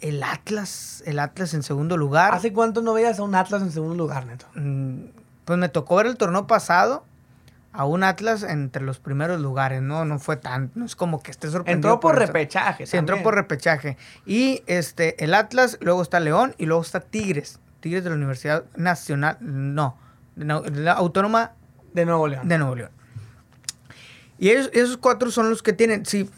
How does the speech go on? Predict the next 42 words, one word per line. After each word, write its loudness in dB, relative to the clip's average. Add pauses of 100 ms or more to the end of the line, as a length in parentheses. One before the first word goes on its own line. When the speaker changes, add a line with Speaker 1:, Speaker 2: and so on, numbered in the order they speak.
Speaker 1:
a 6
ver, 0
déjame 2
checar 2
los 2
puntos -2
que 0
tienen 0
ellos -2 (640)
para 6
darle 4
más 2
o 0
menos -2
como 0
una 0
idea 2 (340)
a, 0
a 2
la 0
gente -4
de -2
lo -4
que -10
es -8
el -6
repechaje -4 (520)
y 2
lo 8
mediocre, 4
lo 2
que 0
mediocre 0
que 0
digo 2
yo 0
que -2
el, -2
el -4
repechaje -4
le 0
afecta -2